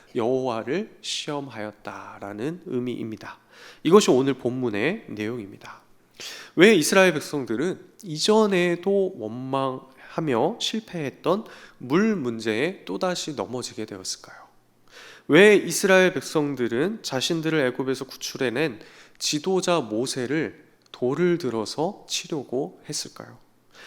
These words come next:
왜 이스라엘 백성들은 여호와 하나님을 시험하였을까요? 왜 이스라엘 백성들은 반복된 불신앙을 저지르고 있을까요? 본문에서는 그 이유를 칠 절에 이렇게 말씀합니다.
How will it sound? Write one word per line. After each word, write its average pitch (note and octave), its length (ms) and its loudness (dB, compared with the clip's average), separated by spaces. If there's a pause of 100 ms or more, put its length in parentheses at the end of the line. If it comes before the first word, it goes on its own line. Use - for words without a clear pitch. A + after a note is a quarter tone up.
(220)
왜 G#3+ 180 10
이스라엘 F#3+ 380 6
백성들은 D3+ 640 0
여호와 B2 400 0
하나님을 D#3 920 -4
시험하였을까요? B2+ 1040 -6 (640)
왜 G#3 180 10
이스라엘 F#3+ 420 6
백성들은 D3 680 -2 (400)
반복된 F#3+ 1040 -2
불신앙을 D3 1120 -2 (480)
저지르고 B2 1000 -4
있을까요? - 520 -8 (760)
본문에서는 G#3 580 8
그 F3 160 2
이유를 C#3+ 360 2
칠 G#3+ 180 -4
절에 E3 260 0
이렇게 A#2+ 300 -4
말씀합니다. A2+ 720 -10